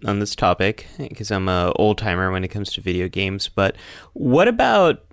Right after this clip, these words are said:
the more quote unquote arcade games, indie games, and mobile games?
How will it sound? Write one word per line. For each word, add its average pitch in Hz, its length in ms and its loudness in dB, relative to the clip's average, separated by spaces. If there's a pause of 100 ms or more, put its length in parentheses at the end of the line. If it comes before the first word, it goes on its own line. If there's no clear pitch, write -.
(200)
the 120 160 2
more 107 840 4 (120)
quote 98 280 2
unquote 90 440 -2 (100)
arcade 131 520 -2
games, 131 760 0 (180)
indie 135 400 4
games, 117 840 0
and 98 260 -2
mobile 117 480 2
games? 104 680 -2